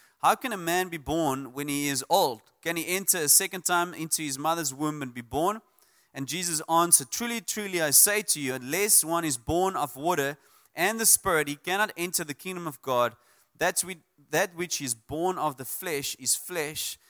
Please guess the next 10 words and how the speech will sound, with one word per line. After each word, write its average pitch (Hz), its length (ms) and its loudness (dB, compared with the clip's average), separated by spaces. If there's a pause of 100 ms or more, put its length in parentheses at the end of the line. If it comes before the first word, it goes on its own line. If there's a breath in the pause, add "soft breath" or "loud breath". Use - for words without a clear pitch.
(140)
and 131 160 -8
that 160 200 0
which 165 320 -4
is 123 180 -4
born 156 420 -2
of 131 200 -4
the 123 60 -8
Spirit 117 600 -2 (520)
is 139 500 -4 (260)
spirit." - 680 -2